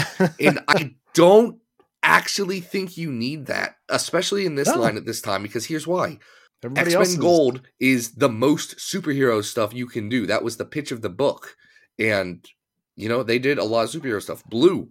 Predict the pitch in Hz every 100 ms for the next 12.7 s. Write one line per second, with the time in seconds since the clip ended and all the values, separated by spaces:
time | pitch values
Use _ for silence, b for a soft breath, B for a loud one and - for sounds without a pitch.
0 | _ 98 127 127 117 117 127 120 - 120
1 | 92 90 85 - - - - _ - 135
2 | 139 196 B B 127 160 113 139 127 -
3 | - 120 117 101 - _ _ _ _ 113
4 | 113 127 127 107 - 160 101 - - -
5 | - - _ - 107 95 _ 120 151 -
6 | 117 92 82 - 104 95 - - _ _
7 | - 127 127 117 85 - 151 170 - -
8 | 202 185 156 135 120 131 - 107 95 98
9 | 107 117 92 92 92 87 98 87 - -
10 | 104 85 101 87 110 123 127 117 147 120
11 | 95 104 110 107 101 92 - 90 98 98
12 | 101 92 135 127 95 90 87